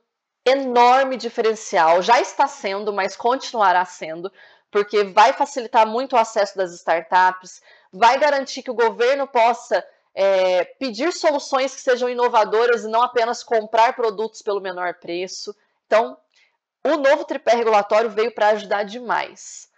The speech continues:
Além disso, a ausência de investimentos que a gente via em dois mil e vinte a gente já não vê tanto assim em dois mil e vinte e quatro. A gente tá falando aí de um cenário que investe muito no mercado B dois G.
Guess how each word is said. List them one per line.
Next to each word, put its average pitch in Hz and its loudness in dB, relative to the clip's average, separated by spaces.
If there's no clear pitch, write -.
Além 254 2
disso, 240 -8
a 226 6
ausência 247 0
de 247 -6
investimentos 226 -4
que - -8
a 196 -2
gente 196 -12
via 226 -2
em 254 -4
dois 202 0
mil 196 -8
e 175 -8
vinte 240 -10
a 226 0
gente 269 -6
já 285 4
não 311 0
vê 262 0
tanto 294 0
assim 285 -6
em 269 -8
dois 269 0
mil 269 -6
e 262 -8
vinte 294 -14
e - -16
quatro. 202 0
A 180 -12
gente - -14
tá 214 -4
falando 214 -2
aí 202 -6
de 190 -12
um 208 -10
cenário 208 -2
que - -14
investe 233 -2
muito 269 -4
no 226 -6
mercado 190 -4
B 175 -2
dois 175 -4
G. 165 -6